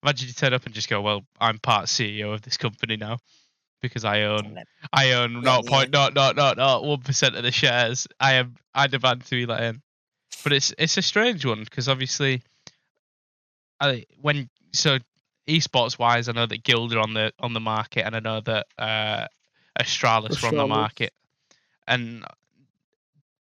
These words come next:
Speaker 1: on that market, I feel like that's kind of where they get ad-, additional funds. But, like, what happens if they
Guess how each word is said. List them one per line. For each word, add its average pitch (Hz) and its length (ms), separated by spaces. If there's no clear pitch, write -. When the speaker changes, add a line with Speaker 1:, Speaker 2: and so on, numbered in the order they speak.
Speaker 1:
on 156 120
that 165 140
market, 143 460
I 113 60
feel 135 240
like 120 180
that's 127 280
kind 120 240
of 110 160
where 110 380
they 127 100
get 117 140
ad-, 120 100
additional 131 440
funds. 135 340
But, - 180
like, - 160
what 175 140
happens 165 300
if 156 140
they 139 300